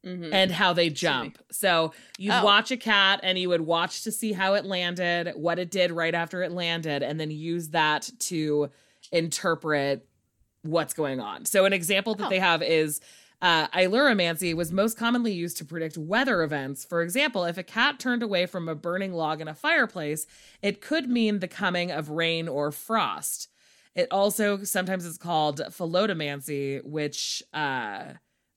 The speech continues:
Speaker 2: is the Latin root word, and ailuromancy is the Greek root word for cat. So we're more familiar with, like, felis
Speaker 1: Right.
Speaker 2: because that's
Speaker 1: Feline,
Speaker 2: Latin,
Speaker 1: yeah.
Speaker 2: but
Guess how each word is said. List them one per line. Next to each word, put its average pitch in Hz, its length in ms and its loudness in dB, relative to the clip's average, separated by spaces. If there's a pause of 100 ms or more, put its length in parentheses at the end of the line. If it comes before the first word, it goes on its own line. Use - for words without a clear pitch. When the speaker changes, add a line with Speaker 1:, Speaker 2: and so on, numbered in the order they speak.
(160)
Speaker 2:
is 160 280 0
the 147 420 2
Latin 170 480 0
root 254 240 -2
word, 262 380 2 (100)
and 160 600 -4 (340)
ailuromancy 220 1120 2
is 160 320 -2
the 156 140 -4
Greek 147 400 -6
root 120 340 -14
word 90 400 -16
for 139 160 -18
cat. - 540 -14 (440)
So - 160 -4
we're 202 200 2
more 208 160 2
familiar 160 400 -2
with, 143 200 -2 (460)
like, 131 180 -8
felis 147 380 -2
Speaker 1:
Right. 160 240 4
Speaker 2:
because 151 280 -6
that's 143 180 -2
Speaker 1:
Feline, 165 200 2
Speaker 2:
Latin, 139 300 2
Speaker 1:
yeah. 139 240 0
Speaker 2:
but 139 300 -2